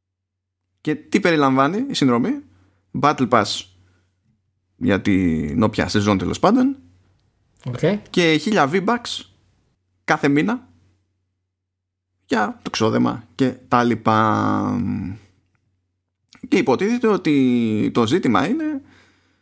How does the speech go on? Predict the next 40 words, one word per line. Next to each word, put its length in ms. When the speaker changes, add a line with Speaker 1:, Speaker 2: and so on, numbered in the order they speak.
Speaker 1:
ε, 1120
να 220
βγαίνει 400
κάπως 500
η 40
φάση, 1000
ε, 100
και 160
να 100
σε 120
συμφέρει, 480
αν 160
είσαι 160
τύπος 460
που 100
έτσι 180
κι 60
αλλιώς 200
έπαιρνες 380
Battle 260
Pass 260
και 240
ενίοτε 340
αγόραζες 460
και 200
V-Bucks 340
και 80
τα 120
λοιπά, 500
να 160
σου 120
βγαίνει 240
λίγο 160
πιο 120
φθηνά, 320
ρε 80
παιδί 200
μου, 280
η 100
συνδρομή. 500